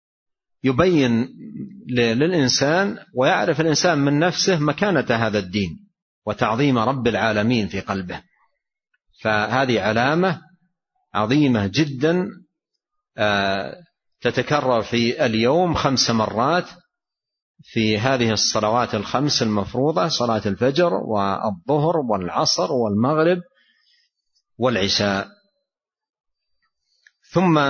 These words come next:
ذكر رحمه الله تعالى العلامة السادسة من علامات صحة القلب، وتحتها ذكر المشاهد، آه، الستة التي،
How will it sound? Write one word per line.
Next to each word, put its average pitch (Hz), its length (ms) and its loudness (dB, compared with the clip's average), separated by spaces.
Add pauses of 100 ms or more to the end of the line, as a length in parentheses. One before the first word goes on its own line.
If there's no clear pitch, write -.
(480)
ذكر 139 400 0
رحمه 117 480 0
الله 110 360 0
تعالى 151 640 -2 (840)
العلامة 117 760 0 (840)
السادسة 110 1040 0 (1160)
من 117 160 0
علامات 113 600 0
صحة 107 560 -2
القلب، 147 480 -2 (600)
وتحتها 165 840 0
ذكر 151 360 0
المشاهد، 120 680 0 (120)
آه، 107 300 0
الستة 117 540 -2
التي، 123 460 -2